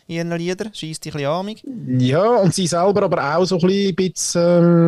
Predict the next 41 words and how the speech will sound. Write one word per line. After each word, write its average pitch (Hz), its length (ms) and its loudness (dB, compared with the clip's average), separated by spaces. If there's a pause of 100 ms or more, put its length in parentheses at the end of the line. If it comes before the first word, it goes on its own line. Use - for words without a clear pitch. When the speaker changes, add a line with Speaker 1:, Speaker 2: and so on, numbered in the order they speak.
Speaker 2:
ähm, 170 60 2
immer 160 320 2
so 151 120 0
ein 139 60 -2
bisschen 143 220 0
durch 175 380 4
und 151 100 4
so 131 160 0
ein - 40 4
bisschen 143 120 0
zurückgezogen 170 800 0
und 135 160 0
so 135 160 -2
ein 131 60 2
bisschen 139 440 2
irgendwie 135 300 4
so. 202 280 2 (320)
Speaker 1:
Ja. 165 100 0
Speaker 2:
Und 147 100 2
jetzt 135 140 -2
hab - 60 -12 (200)
ich - 80 -16
gestern 175 420 -4
gesehen, 143 340 -2
hat 135 140 -2
sie 143 120 -2
eine 143 60 0
Sendung 135 380 0
gehabt 143 160 2
mit 131 100 4
dem 110 80 -2
Patrice 117 380 -4
Wirsch 127 260 -2
zusammen, 107 300 0
wie 113 100 2
sie 131 220 -4
eben 127 180 0
auch 135 380 2 (460)
Speaker 1:
Aha. 123 200 -12
Speaker 2:
quasi... 131 720 2
Ähm, 120 640 2